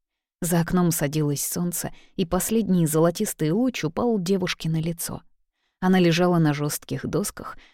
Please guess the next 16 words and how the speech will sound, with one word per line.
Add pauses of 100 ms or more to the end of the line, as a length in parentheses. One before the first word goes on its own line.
а,
открыв
глаза,
увидела
над
собой
потолочные
балки. (580)
Ланьхуа
хотела
повернуть
голову, (180)
но
обнаружила,
что
шея